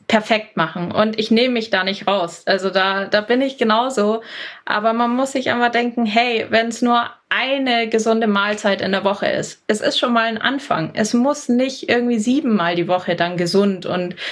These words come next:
vegan oder sonst was sein. Es reicht, wenn man irgendwie mit irgendwas mal anfängt und einen Start macht.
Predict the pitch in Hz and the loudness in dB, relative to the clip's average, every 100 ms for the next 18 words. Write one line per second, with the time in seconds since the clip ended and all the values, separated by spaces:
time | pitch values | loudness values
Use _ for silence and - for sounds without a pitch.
0 | - - 214 208 220 220 202 208 240 254 | -6 -2 0 2 0 0 2 2 2 0
1 | - 180 - 170 170 - 202 202 - 226 | -2 -4 0 0 0 -2 -2 -2 -4 -4
2 | 277 - 214 214 208 214 220 226 226 - | -4 -2 0 2 0 0 0 0 -2 -2
3 | - 208 - 262 339 339 254 208 214 202 | 0 0 2 2 2 0 -2 -2 0 0
4 | 196 - 208 208 185 175 180 175 185 175 | 0 0 -2 -2 -4 -2 -2 -2 -2 -2
5 | - 170 175 170 175 | -2 -2 -2 -2 -4